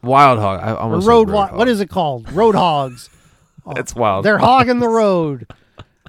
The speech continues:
Speaker 2: like the guy
Speaker 1: No
Speaker 2: with
Speaker 1: way.
Speaker 2: the boat.
Speaker 1: We're watching, we're watching the, uh, the cl-, the comedy classic Wild Hogs from two thousand seven, starring, uh, your boy Tim Allen, your other boy Martin Lawrence, my boy John Travolta,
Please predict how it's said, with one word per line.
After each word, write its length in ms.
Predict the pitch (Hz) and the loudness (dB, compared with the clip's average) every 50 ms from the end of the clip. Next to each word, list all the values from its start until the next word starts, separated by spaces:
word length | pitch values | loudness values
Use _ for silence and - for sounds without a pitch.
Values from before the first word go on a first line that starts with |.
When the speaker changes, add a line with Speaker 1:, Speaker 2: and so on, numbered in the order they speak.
| _ _ | _ _
Speaker 2:
like 220 | - 180 185 143 | -2 -2 -2 -2
the 80 | - 175 | -4 -4
guy 280 | - 185 202 214 220 208 | 0 2 2 4 4 4
Speaker 1:
No 180 | - 277 262 | 6 6 6
Speaker 2:
with 40 | 190 | 8
Speaker 1:
way. 60 | 147 123 | 6 6
Speaker 2:
the 40 | |
boat. 320 | - 208 196 170 139 - _ _ _ _ _ _ _ _ _ _ _ _ _ _ _ | 6 4 4 2 0 -4 _ _ _ _ _ _ _ _ _ _ _ _ _ _ _
Speaker 1:
We're 160 | - 185 208 | -2 0 4
watching, 520 | 214 214 202 208 - 202 196 185 160 139 101 | 6 6 6 4 4 2 0 0 0 -2 -2
we're 140 | 123 165 170 | 0 0 2
watching 600 | 170 165 180 - - 170 156 139 131 117 82 98 | 2 0 0 -2 -4 -4 -4 -4 -6 -8 -6 -4
the, 280 | 120 120 117 117 117 | -2 0 0 0 0
uh, 360 | 113 117 113 113 107 - - - - | -2 -2 -4 -4 -6 -8 -10 -12 -16
the 220 | - 101 95 92 - | -12 -10 -10 -10 -10
cl-, 260 | - - - - - | -14 -14 -12 -12 -10
the 420 | 131 110 110 101 95 92 87 82 - - _ - 139 _ _ _ _ _ - - _ _ _ _ _ | -6 -4 -4 -2 -2 -4 -6 -8 -10 -14 _ -20 -20 _ _ _ _ _ -20 -20 _ _ _ _ _
comedy 460 | - - 143 151 170 165 147 143 120 | -12 -6 -2 0 2 2 2 0 -2
classic 880 | - - - 107 101 101 101 95 - - 78 76 - _ - _ _ _ _ _ _ _ _ _ _ _ _ _ _ _ _ _ | -4 -6 -6 -6 -4 -4 -4 -6 -8 -10 -12 -12 -14 _ -20 _ _ _ _ _ _ _ _ _ _ _ _ _ _ _ _ _
Wild 500 | - 92 92 98 104 127 143 143 139 110 | -10 -2 0 2 4 6 6 6 4 4
Hogs 360 | 92 110 101 92 90 87 85 | 2 2 2 2 0 -4 -8
from 120 | - 95 87 | -12 -12 -10
two 160 | - - 120 | -8 -4 -2
thousand 400 | 110 110 107 98 92 92 87 90 | 0 0 -2 -2 -4 -8 -10 -10
seven, 540 | - - - 98 92 82 87 90 85 82 82 | -10 -8 -8 -8 -8 -8 -10 -12 -12 -12 -14
starring, 760 | - - - 92 90 98 95 90 90 87 87 85 82 82 80 | -12 -8 -8 -6 -6 -6 -6 -8 -8 -10 -10 -12 -12 -14 -14
uh, 300 | 64 73 87 87 82 76 | -12 -12 -12 -10 -12 -12
your 160 | 69 95 107 101 | -10 -4 -2 0
boy 200 | 110 110 104 104 | 2 2 0 -2
Tim 220 | 101 - 113 107 104 | -2 -4 -4 -4 -2
Allen, 520 | 98 98 98 101 101 101 95 92 92 90 - | -4 -6 -6 -6 -6 -6 -6 -8 -8 -10 -12
your 240 | - 101 101 92 92 | -10 -8 -6 -6 -4
other 140 | 98 101 | -6 -6
boy 280 | 92 92 95 92 95 92 | -8 -6 -6 -6 -6 -6
Martin 300 | 95 101 95 90 73 87 | -6 -8 -10 -10 -10 -10
Lawrence, 440 | 92 92 92 92 90 87 80 - - | -10 -10 -8 -8 -10 -10 -12 -12 -8
my 160 | 101 101 113 | -4 -4 -2
boy 220 | 110 113 104 98 101 | -2 -2 -2 -2 -4
John 300 | 98 107 101 98 95 95 | -4 -6 -6 -6 -6 -8
Travolta, 640 | - - 90 90 95 92 90 - 90 87 85 80 | -10 -12 -10 -8 -8 -8 -8 -8 -10 -10 -10 -10